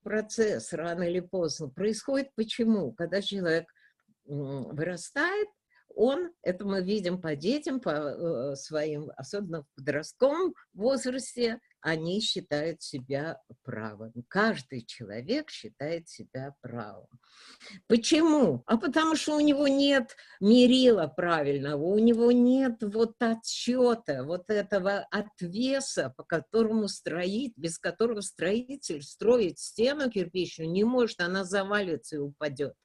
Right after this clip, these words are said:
Известный инструмент — отвес. И, а Иисус предупредил, Господь, что так говорит Господь: «Проклят, проклят», еще раз скажу, «проклят человек,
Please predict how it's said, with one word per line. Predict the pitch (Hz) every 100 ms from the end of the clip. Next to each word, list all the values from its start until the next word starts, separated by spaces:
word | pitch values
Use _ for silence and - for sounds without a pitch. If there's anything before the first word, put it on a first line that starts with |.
| _ _ _ _ _ _ _ _ _ _ _ _
Известный | - 202 220 262 247 - 180 160
инструмент — | 180 - 175 180 180 147 123
отвес. | 175 180 180 175 202 110 - - _ -
И, | 208 185 -
а | 139 165
Иисус | 160 - 349 -
предупредил, | 269 285 277 254 254 262 247 254 277 214
Господь, | 156 202 214 - 233 240 190 - _ - -
что | - - 226 226 - _ _ _
так | 185 196 233 240
говорит | 190 208 208 220 208
Господь: | - 190 196 - 185 160 - _
«Проклят, | 185 220 269 262 - 165 147 - _ _
проклят», | - 170 214 240 220 143 117 113 _
еще | - 143 - 208
раз | 170 143 -
скажу, | - 151 143 131
«проклят | - 143 160 156 143 120
человек, | - - 113 123 117 185 302